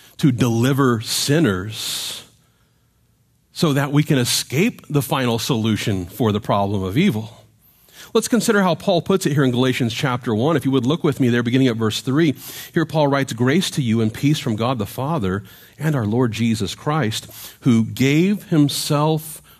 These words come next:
for our sins, that he might deliver us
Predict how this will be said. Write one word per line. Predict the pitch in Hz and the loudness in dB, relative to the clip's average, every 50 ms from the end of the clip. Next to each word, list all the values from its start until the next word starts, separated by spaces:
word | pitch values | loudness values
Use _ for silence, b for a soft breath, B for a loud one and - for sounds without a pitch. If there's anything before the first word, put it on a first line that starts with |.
| b | b
for | - - - - - 147 143 147 147 151 156 156 156 165 160 156 B B B B _ | -18 -16 -12 -4 -2 0 2 2 2 2 2 2 2 0 -2 -4 B B B B _
our | - 123 131 131 135 139 135 131 135 135 135 135 135 - - - | -6 -4 -2 -2 -2 0 0 0 0 0 0 -2 -2 -6 -10 -16
sins, | - - - - - - - 139 127 123 117 107 98 87 80 76 78 78 - - - - - - - - - - - - _ B B B B B B B | -12 -8 -6 -6 -4 -4 -2 0 0 2 2 2 0 -2 -4 -8 -8 -10 -10 -8 -8 -8 -8 -8 -8 -10 -10 -12 -14 -18 _ B B B B B B B
that | - 117 117 113 | -2 -2 -2 -4
he | 139 - - 196 202 175 123 101 95 95 92 110 120 - - - _ _ _ _ | -8 -2 0 2 4 6 4 4 4 2 0 0 -2 -6 -10 -18 _ _ _ _
might | 127 123 120 110 123 113 | -2 -2 -2 -2 -2 -2
deliver | 120 113 107 107 104 98 104 98 90 101 - - | -2 0 0 0 -2 -2 -4 -6 -6 -8 -8 -4
us | - 156 147 120 104 104 117 - - - - - - - | -4 -2 0 0 -2 -2 -4 -6 -8 -8 -8 -8 -10 -10